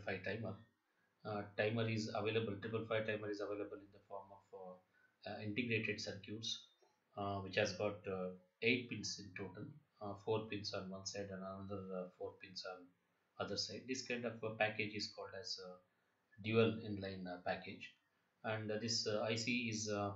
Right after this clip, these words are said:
manufactured by a company called, uh, Signetics. So they give a specific name as N E triple five N. So this is the, uh, I C version of, uh, triple five timer. Internally, if you look at, uh, the triple five timer, the circuit is going to be very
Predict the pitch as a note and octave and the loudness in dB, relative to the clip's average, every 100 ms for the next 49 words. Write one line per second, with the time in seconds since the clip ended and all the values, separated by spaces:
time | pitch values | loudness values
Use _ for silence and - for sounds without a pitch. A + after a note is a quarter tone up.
0 | - G#2 G2+ G#2+ - - G#2 G#2 G2+ A2 | 0 0 0 -4 -4 -2 -2 -2 -4 -6
1 | G#2 G2+ F#2+ G2+ G2+ F#2+ - - G#2 - | -12 -14 -12 -10 -8 -2 -2 -2 -6 -8
2 | A2+ - - - _ _ _ _ - - | -6 -6 -6 -10 _ _ _ _ -10 -2
3 | G2+ G2+ G2+ G2+ A2 G#2 G2 G2 F#2+ - | 0 2 0 2 2 2 2 2 0 -2
4 | G#2 - G#2 - G#2 G2+ G2 - B2 A2 | -4 -2 -6 -4 -2 0 -2 -2 -2 -2
5 | A2+ A2 G#2 G#2 G2 G2+ G2+ F#2+ F#2 - | 0 -2 -4 -8 -8 -2 0 0 -4 -10
6 | - - - _ _ _ _ _ _ _ | -10 -10 -14 _ _ _ _ _ _ _
7 | - - G2+ G2 G2 A#2+ A#2 B2 A#2 G2+ | -8 -2 -2 -2 -6 -4 0 0 2 2
8 | G2 F#2+ G#2 G2+ G2+ G2+ G#2 F#2+ - - | 2 -2 -4 -2 0 0 0 0 -2 -2
9 | - - - F#2 - - - - F2+ F2 | -10 -12 -10 -8 -10 -16 -8 -8 -4 -6
10 | - - _ _ _ _ _ - A#2 A2+ | -6 -18 _ _ _ _ _ -4 0 2
11 | C#3 C#3 C#3 C3+ B2+ A2+ A2 A2+ - A2 | 2 2 2 0 0 0 2 0 2 2
12 | G#2+ G2 G#2 G2+ G#2+ - - G#2+ - G#2 | 2 2 0 0 -4 -8 -2 -2 0 -2
13 | A#2+ A2+ - - - G2+ G2+ F2+ F#2+ F#2 | -2 -6 -6 -8 -10 -12 -10 -10 -16 -14
14 | F#2 F#2 | -10 -10